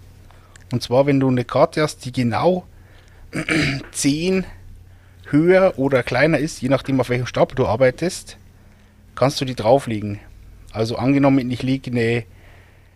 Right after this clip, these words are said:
eine vierunddreißig bei dem niedrigen Stapel, wo ich, äh, langsam höher gehen muss,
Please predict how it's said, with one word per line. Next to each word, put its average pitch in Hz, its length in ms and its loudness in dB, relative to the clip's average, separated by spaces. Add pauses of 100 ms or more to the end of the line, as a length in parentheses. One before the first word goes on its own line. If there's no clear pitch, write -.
(340)
eine 117 240 2
vierunddreißig 139 2000 2 (1000)
bei 120 120 4
dem 123 200 0
niedrigen 139 400 2
Stapel, 180 420 0 (720)
wo 127 300 -2
ich, 120 380 -6
äh, 113 120 -2
langsam 123 380 0
höher 156 200 2
gehen 120 240 -2
muss, - 320 -4